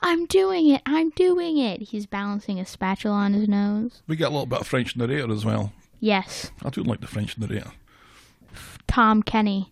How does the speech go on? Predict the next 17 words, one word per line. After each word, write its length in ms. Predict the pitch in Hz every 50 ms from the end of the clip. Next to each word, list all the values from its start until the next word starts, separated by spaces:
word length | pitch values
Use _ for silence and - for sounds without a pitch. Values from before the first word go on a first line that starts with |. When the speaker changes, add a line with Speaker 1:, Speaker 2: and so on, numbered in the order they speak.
| _ -
Speaker 2:
Yeah. 160 | 131 107 - - - _ _ _ _ _ _ - - - - _ _ _ _ _ _ _ _ _ - -
Speaker 1:
Uh, 460 | - - 90 - - - - - - - _ -
and, 300 | 220 214 208 202 196 202
uh, 140 | 202 196 - - _ _ _ _ _ _ _ _ _ _ _ _ - - - -
Plankton 920 | - - - 240 247 277 277 - - - 208 190 185 185 180 185 185 - - -
is, 440 | - 202 196 190 190 190 190 190 - - _ _ -
wait, 300 | 208 208 202 190 190 -
no, 260 | 214 240 240 220 208 202 196
why, 320 | 208 214 226 254 277 302 -
why 180 | 233 220 214 233
am 160 | 269 277 285
I 80 | 277 254
already, 320 | 240 233 233 226 220 - _ _ _ _ _ _ _ _ _ _ _ _ _ _ _ _ _ _ _ _ _ _ _ _ _ _ _ _ _ _ _ _ _ _ _ - - -
okay, 340 | 240 208 - - 208 180 - - - - - _
so 180 | - - 262 233
Plankton 640 | - - 277 277 302 320 302 - 240 202 190 190 202
is 360 | 220 - - 208 196 196